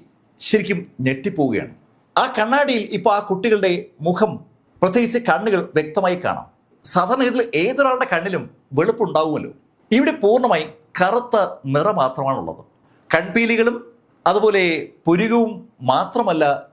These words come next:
കറുത്തിരിക്കുന്നത്, കണ്ണ് ആകെ കറുത്തിരിക്കുകയാണ്. അവർക്ക് അത്രേ കാണാൻ പറ്റുള്ളൂ. അപ്പോഴേക്കും കാറ് ആ സ്പോട്ട് കഴിഞ്ഞിരുന്നു. അവര്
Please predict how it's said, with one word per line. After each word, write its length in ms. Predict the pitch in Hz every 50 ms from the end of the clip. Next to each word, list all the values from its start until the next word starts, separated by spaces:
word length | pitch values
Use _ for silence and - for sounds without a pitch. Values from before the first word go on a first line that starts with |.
| - 151
കറുത്തിരിക്കുന്നത്, 680 | 135 139 135 156 151 143 135 - 123 113 80 - - _ _ _ _ _ _ _ - -
കണ്ണ് 240 | 165 185 226 262 254
ആകെ 480 | 170 123 143 160 185 214 208 202 196 202 151
കറുത്തിരിക്കുകയാണ്. 640 | 120 117 113 - 135 127 123 117 123 110 85 - - - _ _ _ _ _ -
അവർക്ക് 200 | 214 277 269 254
അത്രേ 300 | 226 233 277 320 302 - -
കാണാൻ 220 | 180 180 220 220
പറ്റുള്ളൂ. 440 | 190 - - 160 123 95 85 - - -
അപ്പോഴേക്കും 540 | 156 - 233 233 214 - 196 143 131 - - _ -
കാറ് 480 | 208 240 262 214 123 92 - - - 160
ആ 100 | 170 170
സ്പോട്ട് 540 | 175 - - 156 165 160 - 135 120 - - - _ -
കഴിഞ്ഞിരുന്നു. 400 | 135 117 120 117 117 117 - - - - _ _ _ _ _ _ _ _ _ 147
അവര് 400 | 165 208 220 170 110 90 82